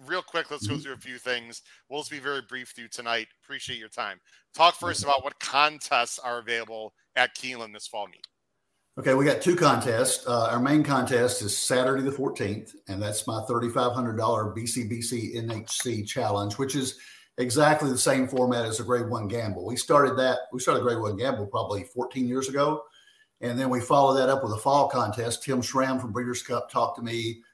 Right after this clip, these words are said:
Speaker 2: about getting something done for B C B C spots. So, uh, we've put a bunch of B C B C spots together for the, over the years. We usually give away six in that contest. So uh, same format as the contest that Paul won in the spring.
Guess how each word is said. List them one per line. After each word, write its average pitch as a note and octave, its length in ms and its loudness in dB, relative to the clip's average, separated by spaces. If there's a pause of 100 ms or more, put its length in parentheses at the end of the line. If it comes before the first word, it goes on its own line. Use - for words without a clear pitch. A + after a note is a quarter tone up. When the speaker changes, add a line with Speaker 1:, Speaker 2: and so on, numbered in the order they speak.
(140)
Speaker 2:
about A2+ 400 -2
getting C3 240 2
something C3 380 0
done B2+ 360 2
for A#2+ 220 0
B A#2+ 120 -2
C B2+ 160 -2
B B2+ 160 0
C G#2+ 180 -2
spots. - 440 -6
So, G#2+ 400 -2
uh, F#2 160 -4 (320)
we've A2 240 -10
put A#2+ 160 0
a G2+ 160 -4
bunch B2 220 0
of F#2+ 80 -10
B G2+ 80 -4
C G2+ 220 -2
B G2+ 120 -6
C F#2 160 -4
spots - 600 -2 (140)
together G2+ 420 -2
for G#2 160 -8
the, G2+ 180 -2
over G#2+ 160 -2
the G2+ 80 -2
years. A2 260 0
We B2+ 120 2
usually D3 280 4
give B2 140 2
away A2+ 180 0
six - 380 -2
in F2+ 80 -10
that D#2+ 100 -14
contest. - 540 -12 (120)
So C3+ 420 4 (460)
uh, C3 280 6
same F3+ 260 2
format D3+ 340 8
as A#2+ 320 2
the A2+ 320 -2 (140)
contest C3 500 2
that - 160 -4
Paul A#2+ 300 4
won B2+ 160 2
in A2+ 100 -4
the G#2 60 -4
spring. B2+ 600 0